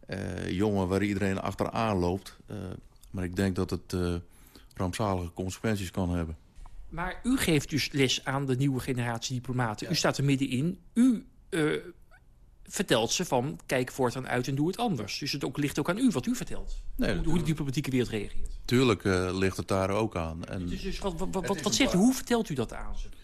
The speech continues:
Speaker 1: Nou, dat hebben we nu nog niet, eh, in het programma. Dat, dat we de, maar dat moeten we nu, eh, u komt op het goede moment ook wel aandacht aan besteden natuurlijk, eh, wat het betekent. Maar ik zou, eh, ik denk dat, dat ik zou zeggen tegen studenten dat ze zo eh, helder en concreet mogelijk,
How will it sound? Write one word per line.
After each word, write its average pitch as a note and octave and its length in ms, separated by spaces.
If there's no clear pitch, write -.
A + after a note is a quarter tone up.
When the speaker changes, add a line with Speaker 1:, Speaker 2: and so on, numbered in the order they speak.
Speaker 1:
Nou, G#2 320
dat G2 120
hebben G2+ 260
we G#2+ 60
nu B2 80
nog A2+ 180
niet, A2+ 180
eh, G2+ 320
in G2+ 100
het F#2+ 160
programma. F#2 420
Dat, F2 280
dat F2+ 160
we F2 60
de, E2+ 80
maar F2+ 200
dat F2+ 100
moeten G#2 220
we F#2+ 80
nu, F2+ 320
eh, E2 320
u E2 60
komt E2+ 240
op E2 80
het - 100
goede F#2 180
moment E2+ 340
ook E2+ 120
wel F2 160
aandacht G2+ 300
aan F2+ 120
besteden E2+ 360
natuurlijk, E2 340
eh, E2+ 60
wat E2 140
het E2 80
betekent. D#2+ 360
Maar E2 160
ik D#2+ 160
zou, D2 280
eh, F2 120
ik - 200
denk F#2+ 340
dat, F2+ 160
dat F2+ 220
ik F#2 120
zou E2+ 180
zeggen E2+ 280
tegen E2 200
studenten E2+ 400
dat E2+ 140
ze E2 160
zo E2 300
eh, F2 60
helder F2 360
en E2 160
concreet E2+ 420
mogelijk, E2 380